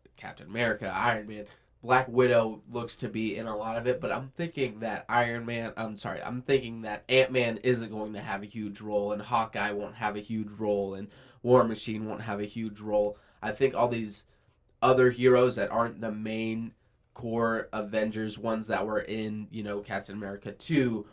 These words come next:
or in any Iron Man movie, I think all these side characters, Scarlet,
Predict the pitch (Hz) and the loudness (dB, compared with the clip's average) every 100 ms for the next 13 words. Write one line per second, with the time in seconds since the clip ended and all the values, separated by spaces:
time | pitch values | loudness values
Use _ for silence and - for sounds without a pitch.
0 | _ - 113 107 120 113 107 101 _ _ | _ -4 2 2 2 0 -2 -8 _ _
1 | 113 113 104 113 113 113 107 107 107 104 | -4 -2 -2 0 0 0 -4 -4 -6 -6
2 | 104 104 110 104 - 127 110 _ _ _ | -6 -4 -6 -8 -2 -2 -2 _ _ _
3 | _ _ _ 127 135 131 120 - - 139 | _ _ _ 6 6 6 0 -6 -4 4
4 | 117 110 123 110 104 110 - - 117 113 | 4 2 -2 -4 -4 -10 -6 4 4 4
5 | 113 104 | -2 -8